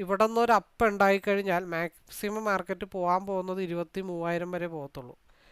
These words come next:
ഇരുപത്തി മൂവായിരം ബ്രേക്ക് ചെയ്താൽ മാത്രമാണ് പിന്നെ ഇരുപത്തിമൂന്ന് ഇരുന്നൂറ്റി നാൽപതിലേക്ക് മാർക്കറ്റ് പോകത്തുള്ളൂ. അപ്പോൾ നമ്മൾ ഇനി ആവറേജ് ചെയ്യുകയാണെങ്കിൽ നമ്മൾ ഇരുപത്തിമൂവായിരത്തിലായിരിക്കും ആവറേജ് ചെയ്യുന്നത്. ഇല്ലാന്നുണ്ടെങ്കിൽ നമ്മൾ അടുത്ത ആവറേജ് ചെയ്യുന്നത് മാക്സിമം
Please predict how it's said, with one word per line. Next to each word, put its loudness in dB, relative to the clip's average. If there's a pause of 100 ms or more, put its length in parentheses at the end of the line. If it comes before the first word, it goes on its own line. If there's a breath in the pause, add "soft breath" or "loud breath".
(400 soft breath)
ഇരുപത്തി -2
മൂവായിരം 4
ബ്രേക്ക് 0
ചെയ്താൽ 0 (100)
മാത്രമാണ് 0 (100)
പിന്നെ -6 (160)
ഇരുപത്തിമൂന്ന് -6
ഇരുന്നൂറ്റി -6
നാൽപതിലേക്ക് -6
മാർക്കറ്റ് -10
പോകത്തുള്ളൂ. -14 (560 soft breath)
അപ്പോൾ -2
നമ്മൾ 4 (240)
ഇനി -2 (220)
ആവറേജ് 2
ചെയ്യുകയാണെങ്കിൽ 4 (200)
നമ്മൾ 0 (180)
ഇരുപത്തിമൂവായിരത്തിലായിരിക്കും -2
ആവറേജ് -2
ചെയ്യുന്നത്. -2 (800 soft breath)
ഇല്ലാന്നുണ്ടെങ്കിൽ 2
നമ്മൾ 0 (200)
അടുത്ത 0
ആവറേജ് 0
ചെയ്യുന്നത് -2 (140)
മാക്സിമം -4